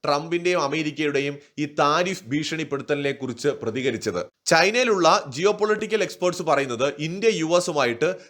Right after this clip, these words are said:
തുല്യതയുള്ള ഒരു പങ്കാളിത്തമാണ് ആഗ്രഹിച്ചിരുന്നത്, അങ്ങനെയാണ് ഇന്ത്യ മുന്നോട്ട് പോയത്. പക്ഷേ ഇപ്പോ ഇന്ത്യക്ക് മനസ്സിലാവുന്നുണ്ട് അമേരിക്ക ആ തുല്യതയുള്ള പങ്കാളിത്തം ആഗ്രഹിക്കുന്നില്ല എന്ന്.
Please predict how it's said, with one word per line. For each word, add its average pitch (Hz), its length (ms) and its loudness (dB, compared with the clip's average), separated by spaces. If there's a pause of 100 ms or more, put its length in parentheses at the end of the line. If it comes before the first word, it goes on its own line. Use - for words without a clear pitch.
(120)
തുല്യതയുള്ള 196 640 4
ഒരു 175 120 2
പങ്കാളിത്തമാണ് 160 840 2
ആഗ്രഹിച്ചിരുന്നത്, 135 800 -2 (240)
അങ്ങനെയാണ് 180 540 2
ഇന്ത്യ 160 220 -2
മുന്നോട്ട് 151 420 -8
പോയത്. 120 360 0 (140)
പക്ഷേ 175 260 4
ഇപ്പോ 208 600 4
ഇന്ത്യക്ക് 175 320 -4
മനസ്സിലാവുന്നുണ്ട് 165 880 0
അമേരിക്ക 175 520 0
ആ 165 400 0
തുല്യതയുള്ള 180 500 2
പങ്കാളിത്തം 156 680 0 (100)
ആഗ്രഹിക്കുന്നില്ല 151 920 -2
എന്ന്. 92 220 -4